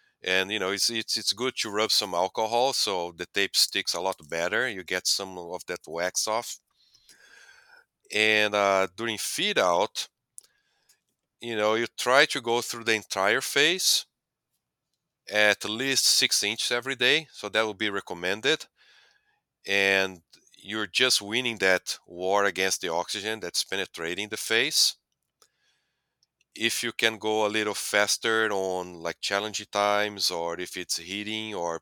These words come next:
poorly packed, that would be advisable. But once you have everything on a pile, it's kind of like it is what it is. So it's important to design that pile, you know,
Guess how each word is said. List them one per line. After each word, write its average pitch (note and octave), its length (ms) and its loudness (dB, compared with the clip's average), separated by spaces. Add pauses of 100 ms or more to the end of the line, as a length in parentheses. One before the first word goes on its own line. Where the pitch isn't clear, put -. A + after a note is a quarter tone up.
poorly G#2 260 -6
packed, F#2+ 520 4
that F#2 100 -2
would F#2 80 -6
be F#2+ 80 -8
advisable. G2 680 -4 (360)
But - 180 -2
once A2 300 4
you G#2+ 80 -2
have G2+ 360 8
everything G2+ 380 -2
on F#2+ 100 -4
a E2+ 60 -4
pile, G2 520 4 (320)
it's - 200 -8
kind A2 240 2
of F#2+ 80 -2
like F#2 260 0
it F#2+ 60 -4
is G2 180 -4
what F2+ 140 -6
it E2 120 -8
is. G2 400 0 (1000)
So A#2+ 180 4
it's A2+ 120 2
important B2+ 540 4
to B2 120 0
design A2+ 520 2
that G#2+ 300 -2
pile, F#2 580 2 (220)
you G#2 100 -8
know, E2 160 -8